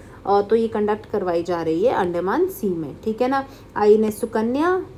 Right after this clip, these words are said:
ठीक है, अ, जीएस समाद्री और मुरासिम क्लास जो हैं, ये यूज़ किया गया है।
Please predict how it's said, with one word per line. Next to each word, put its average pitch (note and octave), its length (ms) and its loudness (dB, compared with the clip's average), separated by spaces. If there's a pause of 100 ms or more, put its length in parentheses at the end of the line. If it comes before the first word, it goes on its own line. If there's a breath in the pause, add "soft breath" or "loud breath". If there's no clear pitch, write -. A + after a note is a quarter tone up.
ठीक B3+ 180 -4
है, F3 360 6
अ, F3 40 2
जीएस G#3+ 400 4
समाद्री G#3 540 2
और A3+ 300 2
मुरासिम F#3+ 580 -2
क्लास E3+ 340 -2
जो E3 120 -4
हैं, A3+ 260 -4 (320 loud breath)
ये D4+ 140 8
यूज़ A3+ 340 4
किया F3 220 0
गया D#3 200 -6
है। D#3+ 260 -8